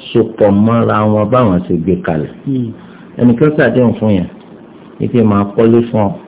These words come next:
Speaker 1: ní ayé yìí báyìí.
Speaker 2: Hmm.
Speaker 1: So, onítìí wọn á kú láì jẹ́ pé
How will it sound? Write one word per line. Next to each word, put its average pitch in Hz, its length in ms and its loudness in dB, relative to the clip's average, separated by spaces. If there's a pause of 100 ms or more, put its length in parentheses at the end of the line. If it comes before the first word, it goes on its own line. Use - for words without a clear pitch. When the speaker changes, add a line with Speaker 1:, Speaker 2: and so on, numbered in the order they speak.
(680)
Speaker 1:
ní 113 240 2 (460)
ayé 101 340 2
yìí 90 200 2
báyìí. 92 240 0 (220)
Speaker 2:
Hmm. 98 260 -10 (580)
Speaker 1:
So, - 160 -2 (680)
onítìí 151 380 2
wọn 110 140 2
á 113 80 0
kú 113 260 -8 (760)
láì 127 240 2
jẹ́ 101 180 2
pé 113 200 2